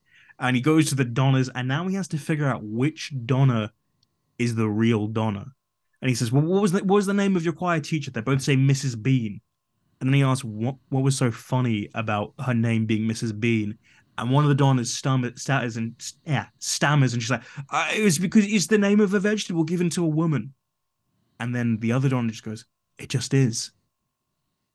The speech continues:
And the Doctor picks the Donna that said, "It just is,"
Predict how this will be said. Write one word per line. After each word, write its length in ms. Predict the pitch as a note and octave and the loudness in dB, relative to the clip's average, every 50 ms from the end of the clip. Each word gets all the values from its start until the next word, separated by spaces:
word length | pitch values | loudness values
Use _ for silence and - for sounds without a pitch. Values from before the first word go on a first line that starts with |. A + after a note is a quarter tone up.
| _ _ _ _ _ _ _ - | _ _ _ _ _ _ _ 0
And 80 | C3 | 0
the 60 | B2+ B2+ | 2 2
Doctor 280 | D3 D3+ C#3+ - D3+ | 2 2 2 0 -2
picks 360 | C3+ - - E3+ F3 - - | 0 2 0 0 0 -2 -4
the 100 | - D3+ | -2 0
Donna 220 | C3+ C3+ C#3 D#3 D#3 | 2 4 4 4 4
that 180 | C3+ C3+ C3 C3+ | 2 0 0 -2
said, 240 | - - D3 C#3+ C#3 | -2 0 0 0 0
"It 120 | C3+ C3+ | -2 -4
just 340 | - - D3 C#3+ C#3 - - | -4 -4 -4 -4 -4 -2 -2
is," 320 | D#3 E3+ D#3+ C3 A2+ A#2 | 0 2 0 0 -2 -6